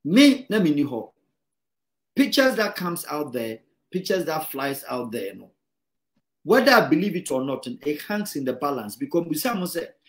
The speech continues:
say, if we call all these two hundred and seventy-five members, honorable members, ah,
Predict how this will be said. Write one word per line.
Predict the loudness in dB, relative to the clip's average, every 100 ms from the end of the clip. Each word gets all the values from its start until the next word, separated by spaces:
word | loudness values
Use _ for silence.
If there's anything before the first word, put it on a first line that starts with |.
| _
say, | -4 0
if | 4 4 2
we | -8
call | -2 6 6 6
all | 8 10 12 10
these | 10 0
two | -2 -6
hundred | -4 -2 0
and | -2
seventy-five | -4 -4 -4 -4 -4 -4 -4
members, | -6 -6 -6 -6 -4
honorable | -2 0 0 0
members, | 0 0 -2 -4
ah, | -8